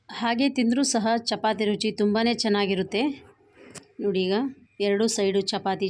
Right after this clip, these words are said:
ಚೆನ್ನಾಗಿ ಬೆಂದಿದೆ. ಇದನ್ನು ಸಹ ಇನ್ನೊಂದು ಪ್ಲೇಟ್ಗೆ ನಾನು ಎತ್ತಿಟ್ಕೊಳ್ತೀನಿ.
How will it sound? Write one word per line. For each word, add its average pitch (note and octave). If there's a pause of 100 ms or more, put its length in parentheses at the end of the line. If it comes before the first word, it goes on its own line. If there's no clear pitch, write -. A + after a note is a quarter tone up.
ಚೆನ್ನಾಗಿ G3
ಬೆಂದಿದೆ. F#3+ (680)
ಇದನ್ನು G#3 (100)
ಸಹ F#3+ (1080)
ಇನ್ನೊಂದು G#3+
ಪ್ಲೇಟ್ಗೆ G3
ನಾನು F#3+ (460)
ಎತ್ತಿಟ್ಕೊಳ್ತೀನಿ. G3